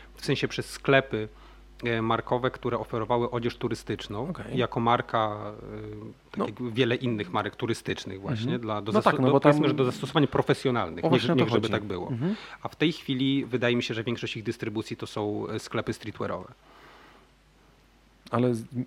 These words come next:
Speaker 2: <laughs> nie wiem, zmienili model biznesowy, nie sprzedawałem się to, czy
Speaker 1: Ciężko powiedzieć. Trzeba by zobaczyć, kto, wiesz, kto wszedł tam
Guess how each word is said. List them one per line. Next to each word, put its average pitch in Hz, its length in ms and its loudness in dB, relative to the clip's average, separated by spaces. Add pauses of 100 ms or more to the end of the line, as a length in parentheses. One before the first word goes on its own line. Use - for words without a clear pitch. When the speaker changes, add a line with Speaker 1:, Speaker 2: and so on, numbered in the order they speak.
(220)
Speaker 2:
<laughs> - 220 -4
nie 123 140 2
wiem, - 140 6
zmienili 113 320 8
model 160 280 6
biznesowy, 180 420 6
nie 143 80 4
sprzedawałem 127 480 2
się - 140 2
to, 160 120 0
czy 139 400 0
Speaker 1:
Ciężko 208 300 4
powiedzieć. 240 380 0
Trzeba 143 140 6
by 151 100 4
zobaczyć, 165 420 4
kto, 160 640 4
wiesz, 113 240 2
kto - 200 0
wszedł 151 500 6
tam 156 360 6